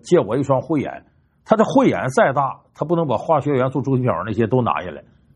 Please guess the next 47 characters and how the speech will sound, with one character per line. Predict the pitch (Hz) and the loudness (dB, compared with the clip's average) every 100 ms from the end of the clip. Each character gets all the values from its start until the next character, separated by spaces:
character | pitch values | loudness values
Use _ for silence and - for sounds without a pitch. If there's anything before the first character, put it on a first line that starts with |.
| _ _ - | _ _ -2
他 | 226 | 0
有 | 135 | 2
他 | - 196 | 2 2
的 | 247 | 2
知 | 143 139 | 0 2
识 | 123 | 4
盲 | 95 95 | 2 -2
区 | 85 | -8
嘛。 | 76 - _ _ _ _ _ _ - | -10 -12 _ _ _ _ _ _ 0
所 | 208 | 2
以 | 208 | 4
老 | 196 254 | 4 4
百 | 170 | 2
姓 | 214 220 | 2 -2
认 | 226 | -2
可 | 170 101 | -2 -2
的 | 127 | -2
预 | |
制 | 131 | 0
菜， | - 135 | 0 0
从 | 160 | 0
一 | 226 185 | 0 2
开 | 190 208 | 0 0
始 | - 67 - - _ _ | -8 -14 -16 -20 _ _
就 | 165 | 4
往 | 113 135 | 6 4
往 | 160 104 | 2 0
跟 | 135 | -2
食 | - 127 | -2 0
品 | 107 | 2
安 | 123 | 0
全 | 110 113 | -2 -2
绑 | 82 69 | -2 -4
在 | 80 | -8
一 | |
块 | - 101 | -2 -2
儿 | |
了， | - _ _ - | -2 _ _ 0
就 | 151 | 4
对 | 185 | 4
预 | 175 165 | 2 0
制 | |
菜 | 143 160 | 2 2
有 | 101 90 | 0 -4
天 | - 156 | -2 0
生 | 135 135 | 0 -2
的， | 139 | -4